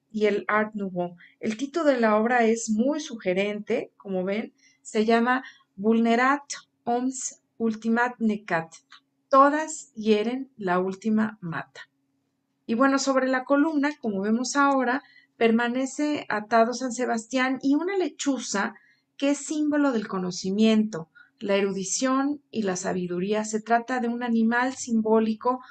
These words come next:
de la diosa Palas Atenea, contraparte de las mujeres verdugo, nuevamente presente este binomio dialéctico. Y bueno, este motivo iconográfico de la, de la femme fatale fue inspirado por la marquesa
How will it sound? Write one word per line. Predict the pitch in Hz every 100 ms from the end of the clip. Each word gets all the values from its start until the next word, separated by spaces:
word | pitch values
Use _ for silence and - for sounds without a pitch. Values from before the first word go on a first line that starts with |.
| - _ -
de | 285
la | 262
diosa | 233 233 226 233
Palas | - 202 202 202
Atenea, | 214 240 254 269 269 269
contraparte | 269 233 214 190 214 208 214 240 247 - - _ -
de | 302
las | 262
mujeres | 240 220 233 226
verdugo, | 202 202 226 254 233 240
nuevamente | 226 233 233 214 214 214 220 220 _ _ _ -
presente | 208 202 247 269 254 190 196
este | 190 - 196 175
binomio | 170 196 208 202 202
dialéctico. | 190 185 196 220 214 - - - _ _ _ _ _ -
Y | 226
bueno, | 269 277
este | 285 294 381
motivo | 370 - 269 269
iconográfico | 277 269 214 196 190 185 185 - 214 _ _
de | 185 185
la, | 175 170 -
de | 185
la | 180
femme | 180 220
fatale | 220 240 - 196 180 196 - - _ _ _
fue | - 330
inspirado | 370 - 320 262 226 240
por | 233 233
la | 226
marquesa | 220 220 214 240 226 254 254